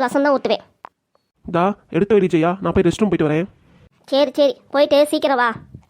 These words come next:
Speaker 1: எவ்வளவு எகத்தாளம் இருக்கு இந்த மனுஷனுக்கு. உங்களை போய் இப்படி காமெடி பண்ணி பேசுறாரு.
Speaker 2: விடுமா, நம்ம மாப்பிள தானே, இதுக்காக ஏன் வருத்தப்படுற?
Speaker 1: ஆமாமா, விடு, இதுக்காக கோச்சுக்காத.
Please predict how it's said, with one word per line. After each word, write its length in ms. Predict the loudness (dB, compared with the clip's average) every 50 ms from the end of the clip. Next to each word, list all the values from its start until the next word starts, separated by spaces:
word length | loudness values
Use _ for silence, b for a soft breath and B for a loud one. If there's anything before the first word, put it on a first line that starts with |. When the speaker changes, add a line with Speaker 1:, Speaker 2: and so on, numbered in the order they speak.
| _ _ _ _ _ _ _ _ _ _ _
Speaker 1:
எவ்வளவு 280 | -2 -2 0 2 2 2
எகத்தாளம் 300 | 0 0 0 2 2 2
இருக்கு 160 | 0 0 0
இந்த 80 | 0 0
மனுஷனுக்கு. 340 | 0 0 -2 -2 -4 -4 -6 -6 _ 0
உங்களை 200 | 2 2 2 2
போய் 120 | 2 0
இப்படி 120 | 0 0 0
காமெடி 240 | 0 0 0 0 0
பண்ணி 120 | 0 0 -2
பேசுறாரு. 340 | -2 -2 -2 -2 -2 -4 -6 -10 -14 -18 _ _ _ _ _ _ _ _ _ _ _ _ _ _ -20 -12 -2 -2
Speaker 2:
விடுமா, 340 | 2 2 4 4 4 4 4 2 0 -2 -2
நம்ம 180 | -4 -4 -2 0 0
மாப்பிள 280 | 0 0 0 0 -2 -2
தானே, 240 | 0 2 2 2 2 2 0
இதுக்காக 320 | -2 -4 -2 0 0 2 2
ஏன் 140 | 2 2 0
வருத்தப்படுற? 400 | 0 0 -2 -2 -2 -2 0 2 2 0 -2 -4 -8 -18 -20 _ _ _ _ _ _ _ _ _ _ _ _ -6
Speaker 1:
ஆமாமா, 420 | -2 -2 0 0 2 2 2 0 0 -2 -6 _ -4 -2
விடு, 160 | 0 0 0 0 -2 -6
இதுக்காக 280 | -4 -2 -2 -4 0 0
கோச்சுக்காத. 360 | -2 -2 0 -2 -2 0 0